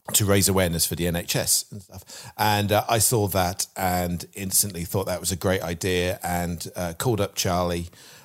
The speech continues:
and some other events people who were suddenly out of work and, and with, uh, you know, nothing going on, and suggested that we bring this idea to Cambridge and, and do that. Uh, and, uh,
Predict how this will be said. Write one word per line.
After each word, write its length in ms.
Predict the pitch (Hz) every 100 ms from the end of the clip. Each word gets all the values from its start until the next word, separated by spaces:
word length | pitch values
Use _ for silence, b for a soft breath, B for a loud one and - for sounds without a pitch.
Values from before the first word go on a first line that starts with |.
| B
and 380 | - 92 90 87
some 180 | - 95
other 220 | 95 90 - -
events 320 | 90 92 -
people 360 | - 90 95 85
who 200 | 95 85
were 360 | 87 82 82 - _
suddenly 380 | - - 92 90
out 180 | 92 78
of 120 | 76
work 340 | 90 85 90 90
and, 180 | 85 98
and 180 | 87 82
with, 180 | 82
uh, 120 | 90 87 - -
you 80 | 98
know, 120 | 82
nothing 300 | 85 87 110
going 260 | 87 87 90
on, 180 | 98 85 b b b b -
and 140 | 95
suggested 460 | 104 110 101 101 90
that 120 | 104
we 160 | 92 87 _ _ -
bring 200 | 104 92
this 180 | 87
idea 320 | 95 87 90 82
to 100 | -
Cambridge 540 | 120 127 110 110 -
and, 160 | 104 -
and 180 | 101 92
do 140 | 98
that. 300 | 107 98 - B B _
Uh, 100 | - - -
and, 220 | 123
uh, 100 | 120